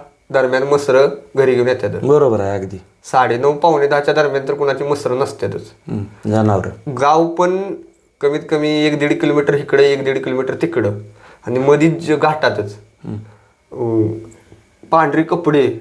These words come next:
Speaker 1: पांढरी पॅन्ट व-, म्हणा, शर्ट म्हणा,
Speaker 2: हं.
Speaker 1: अ, खांद्यावर अशी काठी टाकलेली,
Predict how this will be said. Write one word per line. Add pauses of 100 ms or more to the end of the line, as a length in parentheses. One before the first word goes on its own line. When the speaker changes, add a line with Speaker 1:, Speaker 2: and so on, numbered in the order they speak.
(180)
Speaker 1:
पांढरी
पॅन्ट
व-,
म्हणा,
शर्ट
म्हणा, (260)
Speaker 2:
हं. (440)
Speaker 1:
अ,
खांद्यावर
अशी
काठी
टाकलेली,